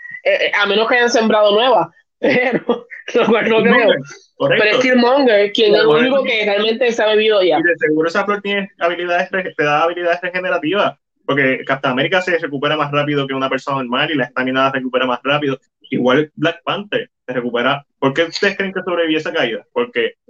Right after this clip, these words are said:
Speaker 2: tiene estas habilidades que le da, eh, este tipo de flor. Este, que no recuerdo si es la te-, cuando Killmonger lo tira.
Speaker 1: Plus, no sabemos. El, el romper la realidad permite muchas cosas.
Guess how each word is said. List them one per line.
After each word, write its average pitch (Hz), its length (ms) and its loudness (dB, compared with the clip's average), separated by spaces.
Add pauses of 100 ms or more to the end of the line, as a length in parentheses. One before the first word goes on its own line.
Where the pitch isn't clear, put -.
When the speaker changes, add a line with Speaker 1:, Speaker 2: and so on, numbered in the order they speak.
(880)
Speaker 2:
tiene 120 300 -4
estas 143 260 -4
habilidades 156 540 0
que 143 80 -4
le 120 80 2
da, 113 240 -4 (340)
eh, 131 320 -6
este 131 300 -2
tipo 139 240 -2
de 139 100 0
flor. 143 340 -2 (320)
Este, 123 880 -2
que 117 60 -10
no 104 100 -8
recuerdo 135 320 -4
si 120 120 -8
es 120 40 -6
la 117 160 -4
te-, 117 140 -10 (360)
cuando 110 220 -8
Killmonger 120 600 -4
lo 113 160 -6
tira. 165 140 2
Speaker 1:
Plus, 254 540 2 (200)
no 240 260 4
sabemos. 285 680 2
El, 214 160 4
el 214 340 4
romper 214 320 2
la 233 120 2
realidad 262 460 2
permite 240 380 2
muchas 254 360 2
cosas. 220 520 0